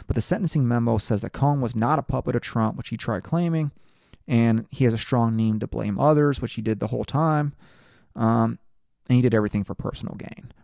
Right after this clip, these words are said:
right? And he told a bunch of lies. He, he got caught in a bunch of lies. They've actually already sent, um, the House committee actually already sent,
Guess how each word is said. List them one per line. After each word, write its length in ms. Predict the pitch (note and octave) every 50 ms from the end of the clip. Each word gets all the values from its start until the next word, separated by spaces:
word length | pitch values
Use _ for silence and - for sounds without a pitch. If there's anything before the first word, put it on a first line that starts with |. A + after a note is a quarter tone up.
| _ -
right? 140 | A2 A2
And 100 | - -
he 80 | A#2 D3+
told 220 | - C3 A2 F#2+
a 200 | - - - -
bunch 220 | G#2 G#2+ A2 - -
of 80 | F#2+
lies. 460 | G2+ G2+ G2+ G2 G2+ G2+ G2+ - - - - - _
He, 140 | _ - _ _
he 220 | _ - - D3+ D3
got 160 | C3+ - -
caught 200 | - - A#2 A2+
in 60 | A2+
a 40 | G2
bunch 240 | - A2 A2 - -
of 60 | A2+
lies. 280 | A2 A2 A2 A2+ G#2+
They've 140 | - A#2+ G#2+
actually 280 | A2 G2+ - - G#2 G#2
already 240 | G2 G#2 G2+ G2+ G2
sent, 420 | - - - G#2+ G#2+ G#2 G2+ - - -
um, 380 | G#2+ G2+ G2 G2 F#2+ F#2 G#2+ - _ _ _ _ _ _ - _ _ _ _ _ - _ _ _ _ _
the 80 | - G2+
House 240 | - A2 A2 - -
committee 340 | - G#2+ G#2+ G#2+ A2 G#2+ G2+
actually 240 | G2+ - - G#2+
already 140 | G2 G2+ F#2+
sent, 340 | - - - G#2+ G#2+ G2+